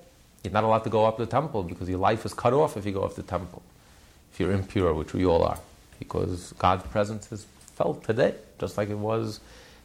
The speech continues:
during the times of the temple. And then within the temple, you have the Holy of Holies, which is the ultimate manifestation of God. And what did we find in the Holy of Holies? We found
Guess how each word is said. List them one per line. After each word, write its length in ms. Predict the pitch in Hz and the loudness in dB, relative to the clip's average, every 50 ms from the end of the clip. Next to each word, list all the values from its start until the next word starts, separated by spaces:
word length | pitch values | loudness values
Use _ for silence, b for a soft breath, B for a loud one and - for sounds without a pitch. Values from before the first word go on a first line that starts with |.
| - | 0
during 180 | - 110 110 110 | 4 4 6 6
the 100 | 113 113 | 4 0
times 340 | - - 110 113 117 113 113 | 2 2 2 2 2 2 0
of 80 | 117 | 0
the 100 | 120 123 | 0 2
temple. 340 | 120 131 135 160 147 - - - - - - - | 4 2 2 2 0 -6 -10 -16 -20 -20 -4 2
And 140 | 110 104 107 | 4 6 8
then 140 | 110 110 | 8 8
within 240 | 110 104 98 110 113 | 8 8 8 8 6
the 80 | 113 104 | 6 2
temple, 320 | - 123 123 131 131 147 | 2 2 2 2 2 2
you 40 | 135 | 0
have 100 | 120 107 | 2 2
the 80 | 117 107 | 2 2
Holy 260 | 117 139 139 135 139 | 4 2 4 4 2
of 80 | 135 | 4
Holies, 400 | 127 151 180 185 185 - - - - - b b b b b b b b b b b b - - - - _ - | 4 4 4 4 0 -4 -12 -18 -20 -20 b b b b b b b b b b b b -20 -20 -20 -20 _ -6
which 140 | - 107 - | -6 -4 -2
is 60 | 107 | -2
the 100 | 95 - | -4 2
ultimate 420 | - 147 165 156 - 135 120 110 101 | 4 4 4 4 2 -6 -10 -8 -6
manifestation 800 | 104 98 98 95 - - - - - - - 85 - - - - | -6 -6 -6 -6 -10 -14 -16 -10 -6 -6 -6 -6 -8 -12 -12 -12
of 100 | - - | -10 -6
God. 220 | - 62 57 64 | -4 -4 -4 -4
And 80 | 67 73 | -4 0
what 140 | 90 110 113 | 0 0 0
did 120 | 127 120 | 0 -2
we 120 | 110 107 | -2 -2
find 300 | 95 - - 110 104 110 | -2 0 2 2 2 4
in 60 | 110 95 | 2 2
the 100 | 92 87 | 2 2
Holy 200 | 101 110 104 98 | 2 2 2 0
of 80 | 82 | -2
Holies? 380 | 80 78 80 87 101 110 110 - | -2 -2 -2 -2 -4 -6 -8 -6
We 100 | 113 101 | -6 -6
found 520 | - - 143 156 156 143 131 127 127 123 | -4 0 0 2 4 4 2 2 0 -4